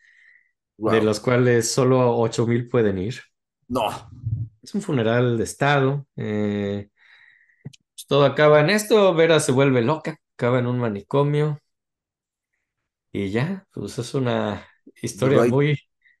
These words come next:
Speaker 1: muy
Speaker 2: dijiste que duró treinta años en el manicomio.
Speaker 1: Dura, sí, vive mucho tiempo en el manicomio.
Speaker 2: Puta madre, güey, qué triste, güey.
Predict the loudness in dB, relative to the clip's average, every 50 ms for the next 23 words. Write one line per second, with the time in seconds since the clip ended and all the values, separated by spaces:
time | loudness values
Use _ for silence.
0 | _ _ _ -12 -10 -6 -2 0 2 4 4 2 2 0 -2 -4 -4 -6 -8 _
1 | _ -14 -12 -6 -4 -2 -2 0 -2 -4 -4 -4 -4 -4 -4 -4 -4 -4 -6 -6
2 | -6 -8 -8 -8 -8 -8 -6 -6 -2 0 2 2 2 2 2 0 0 -2 -2 0
3 | 0 0 0 0 0 -2 -4 -6 -8 -8 -6 -6 -6 -6 -4 -4 -4 -4 -4 -4
4 | -6 -8 -10 -10 -12 -12 -14 -16 -20 -20 -20 -20 _ _ _ _ _ _ _ _
5 | _ _ _ -20 -20 -20 -20 -20 _ _ _ _ _ _ _ -14 -10 -10 -10 -10
6 | -10 -10 -12 -14 -14 -16 -16 -16 -18 -18 -16 -18 -18 -14 -12 -12 -12 -12 -10 -12
7 | -12 -12 -12 -12 -16